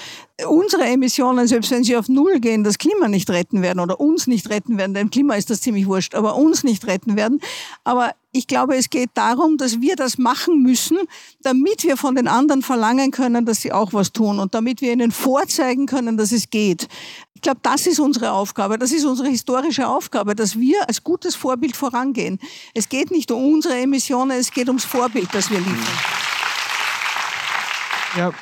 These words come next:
Speaker 2: haben wir nicht im Pariser Klimaabkommen eigentlich zugestimmt, dass wir eine von denen sind, die damit anfangen mit der Reduktion und dann andere Entwicklungsländer folgen können?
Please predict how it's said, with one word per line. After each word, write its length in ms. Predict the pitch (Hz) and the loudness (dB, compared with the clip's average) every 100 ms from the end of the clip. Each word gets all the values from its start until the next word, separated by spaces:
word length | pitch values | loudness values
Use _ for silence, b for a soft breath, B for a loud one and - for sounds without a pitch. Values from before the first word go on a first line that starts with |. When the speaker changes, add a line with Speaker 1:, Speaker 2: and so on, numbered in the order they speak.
| - | -4
Speaker 2:
haben 260 | 175 190 202 | 0 4 4
wir 120 | 220 | 4
nicht 180 | 233 220 | 2 2
im 160 | 214 | 0
Pariser 320 | 208 202 208 202 | 2 0 0 0
Klimaabkommen 720 | 220 220 196 170 190 185 175 | 0 0 0 0 0 0 0
eigentlich 460 | 170 185 175 175 | -2 -2 -2 -4
zugestimmt, 500 | - 185 - 180 170 | -2 -4 -2 -4 -2
dass 320 | 165 147 156 151 | -2 -2 -4 -2
wir 340 | 175 180 175 | 0 0 0
eine 200 | 160 160 | -2 -2
von 180 | 147 156 | -4 -2
denen 140 | 156 | -2
sind, 240 | 160 160 151 | -2 -2 -2
die 140 | 156 | -4
damit 240 | 151 151 151 | -2 -2 -4
anfangen 420 | 160 170 170 170 | -2 -2 -2 -2
mit 140 | 165 | -4
der 80 | 170 | -4
Reduktion 560 | 165 170 - 170 160 160 | -4 -4 -6 -4 -4 -4
und 200 | 151 147 | -4 -6
dann 120 | 147 | -4
andere 560 | 147 156 156 156 160 - _ - | -4 -2 -2 -2 -4 -8 _ -8
Entwicklungsländer 840 | 156 320 - 156 160 156 160 156 - _ _ _ | -4 -4 -2 -2 -2 -2 -2 -4 -8 _ _ _
folgen 440 | _ - 143 156 160 | _ -2 -2 -2 -4
können? 360 | 175 175 180 | -2 -2 -2